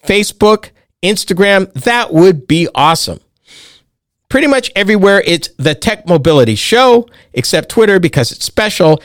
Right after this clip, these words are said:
It's Tech Mobility Pod. In either case, you can find us there, and we'd love to have you join us.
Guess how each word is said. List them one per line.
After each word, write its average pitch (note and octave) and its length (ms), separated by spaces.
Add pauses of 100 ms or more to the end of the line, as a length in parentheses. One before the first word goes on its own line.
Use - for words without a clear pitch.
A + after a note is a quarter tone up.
(160)
It's - 220
Tech - 340
Mobility C#3 540
Pod. B2 720 (840)
In B2+ 240
either F#3+ 240
case, G#3 420
you A#2+ 180
can D#3 140
find D#3+ 300
us C3+ 140
there, A#2 280
and A2+ 120
we'd A2+ 160
love C3+ 500 (200)
to A2+ 100
have A#2 260
you B2+ 200
join A2 340
us. F#2 300